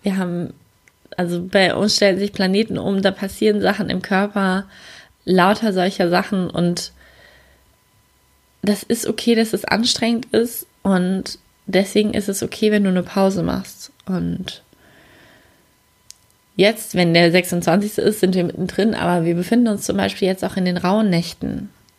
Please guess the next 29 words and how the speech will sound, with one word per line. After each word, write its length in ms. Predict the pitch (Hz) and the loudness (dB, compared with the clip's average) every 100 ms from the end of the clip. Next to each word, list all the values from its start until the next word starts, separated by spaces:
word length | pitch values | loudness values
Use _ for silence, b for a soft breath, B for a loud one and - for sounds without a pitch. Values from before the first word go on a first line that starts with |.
| - | -8
Ja? 380 | 175 165 185 208 - B B B B B B - | -2 0 -2 -4 -10 B B B B B B -2
In 140 | 185 | 2
den 120 | 185 | 4
Rauhnächten 840 | 180 170 190 202 208 - 190 190 - - _ - 196 _ _ - | 4 4 4 2 0 -4 -2 -2 -6 -16 _ -18 -18 _ _ -2
geht 240 | 185 214 | 0 2
es 180 | 208 - | 0 0
darum, 540 | 180 165 170 170 - - _ - | 0 2 2 0 -2 -8 _ -2
irgendwie 440 | - 170 170 165 | 0 0 -2 -2
das 220 | 170 180 | -2 -2
Jahr 200 | 190 190 | -2 -2
zu 100 | - | -4
reflektieren, 1000 | 185 190 196 196 - - 196 180 175 170 | -4 -2 -2 -2 -4 0 2 4 4 2
das 220 | 175 175 | 0 -2
neue 280 | 175 170 175 | -2 0 2
Jahr 440 | 170 170 - - - | 2 2 0 -2 -2
mit 220 | 175 - | -4 -2
den 80 | 180 | 0
richtigen 400 | 185 180 175 - | 0 0 -4 -4
Intentionen 580 | 190 - 180 180 180 | -4 0 0 2 2
zu 160 | 185 190 | 0 -4
starten 600 | - 190 190 196 - 170 | -2 2 2 2 0 -2
und 240 | 170 170 | -4 -8
die 80 | - | -12
Zeit 360 | - 170 170 - - | -2 0 0 -4 -14
zwischen 640 | - 233 254 170 160 160 B B B - | -2 0 2 2 0 -2 B B B -4
den 420 | 165 160 160 185 | 2 2 2 -2
Jahren 840 | 170 160 151 151 156 151 156 156 180 b b b b b _ | 0 2 4 4 2 0 0 -2 -6 b b b b b _
zu 160 | - 190 | 0 4
nutzen 540 | 214 220 - - | 4 2 -8 -12